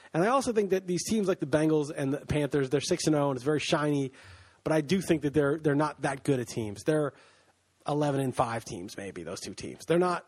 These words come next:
thirteen and three. Now, maybe I'm wrong. They'll maybe go thirteen and three 'cause of their start, but I think the, the quality of those teams is not thirteen and three. So you're talking about a pretty good team, um, going against a team, you know, maybe the Colts are a seven and nine, eight and eight team,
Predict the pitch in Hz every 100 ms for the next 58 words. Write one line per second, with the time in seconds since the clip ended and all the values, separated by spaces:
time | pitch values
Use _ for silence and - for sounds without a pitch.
0 | _ 156 143 151 120 - 104 95 127 170
1 | 214 254 220 220 143 160 202 233 175 165
2 | 269 - 196 - 156 135 143 139 147 139
3 | 143 - 240 151 113 - - - - -
4 | 160 208 208 190 156 180 151 - 202 208
5 | 170 160 147 - 196 135 131 170 156 151
6 | - - - 165 160 160 135 123 160 139
7 | - - _ _ _ - - 170 151 143
8 | - - _ - 160 220 202 196 165 -
9 | 214 190 170 170 151 147 147 - - -
10 | _ 139 139 135 160 160 165 165 - 151
11 | 165 175 160 143 170 165 160 151 156 135
12 | - 165 151 143 143 143 139 143 147 -
13 | 120 110